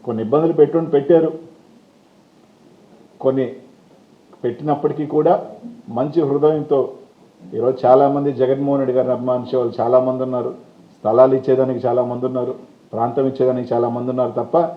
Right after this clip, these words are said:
వైఎస్ఆర్ కాంగ్రెస్ పార్టీకి అట్లాంటివి ఎటువంటి ఉండవని చెప్పి తెలియజేసుకుంటూ, ఒకటి మాత్రం అధికారులకు తెలియజేస్తా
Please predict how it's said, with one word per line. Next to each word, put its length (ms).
వైఎస్ఆర్ 400
కాంగ్రెస్ 380
పార్టీకి 380
అట్లాంటివి 380
ఎటువంటి 320
ఉండవని 320
చెప్పి 180
తెలియజేసుకుంటూ, 680
ఒకటి 260
మాత్రం 300
అధికారులకు 460
తెలియజేస్తా 500